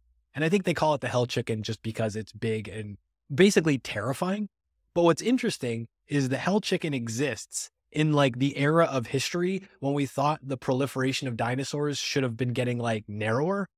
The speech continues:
There should have been less dinosaurs on the face of the earth, and they're steadily heading towards extin-, extin-, extinction. What the hell chicken shows us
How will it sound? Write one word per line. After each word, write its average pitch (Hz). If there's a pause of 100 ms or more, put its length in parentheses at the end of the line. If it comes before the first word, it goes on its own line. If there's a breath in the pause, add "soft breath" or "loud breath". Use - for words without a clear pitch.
(120)
There 123
should 135
have 127
been 120
less 123
dinosaurs 131
on 123
the 120
face 123
of 117
the 117
earth, 113
and 110
they're 107
steadily 110
heading 101
towards 95
extin-, 139
extin-, 151 (540)
extinction. 127 (400)
What 131
the 120
hell 202
chicken 120
shows 214
us 98